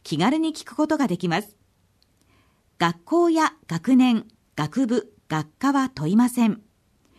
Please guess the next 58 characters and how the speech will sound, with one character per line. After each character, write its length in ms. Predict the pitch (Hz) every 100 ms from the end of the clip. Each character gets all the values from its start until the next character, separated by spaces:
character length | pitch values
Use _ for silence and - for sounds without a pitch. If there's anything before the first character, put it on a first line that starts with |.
| _ _ _ _ -
将 300 | - 330 330
来 200 | 277 233
の 100 | 214
進 280 | - 262
路 80 | 226
を 100 | 185
考 320 | 165 165 233
え 140 | 277 277
て 140 | 240
い 60 | 220
る 80 | 208
方 240 | 214 214
や、 220 | 185 175 _ _ _ _ _
公 180 | - 269
務 180 | 349 370
員 180 | 349 262
の 100 | 202
仕 120 | 190
事 240 | 202 202
に 140 | 196 180
関 240 | 156 214
心 220 | 240 294
の 100 | 294
あ 60 | 294
る 100 | 262
方 240 | 240 240
は、 200 | 220 - _ _
ぜ 120 | - 320
ひ 120 | -
ご 100 | 151
参 200 | 160 180
加 100 | 190
く 100 | 190
だ 100 | 202
さ 180 | 202 220
い。 120 | 208 _ _ _ _ _ _ _ _ _ _ _ _ _ _ _ -
開 180 | 220
催 300 | 349 349 339
日 240 | 339 320 277
時 120 | 208
は、 240 | 180 175 - _ _ _ _ _
来 280 | 233 330 359
月 320 | 262 226 170
二 180 | 156 339
十 280 | 330 277 214
五 120 | 233
日 340 | 240 233 180
火 140 | - 156
曜 240 | 190 302
日 160 | 302 226
の 240 | 196 190 _ _ _ _
午 140 | 190 277
後 160 | 226
一 240 | 131 - 247
時 120 | 311
半 280 | 269 302 285
か 140 | 233
ら 220 | 190 -